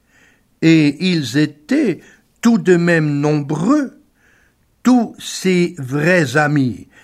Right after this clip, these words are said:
dans le pays de Judée et de Galilée. Il est donc évident que Dieu ne veut pas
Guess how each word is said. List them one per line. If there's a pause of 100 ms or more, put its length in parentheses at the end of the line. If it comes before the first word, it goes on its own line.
(140)
dans
le
pays
de
Judée (420)
et
de
Galilée. (800)
Il
est
donc
évident (760)
que
Dieu
ne
veut
pas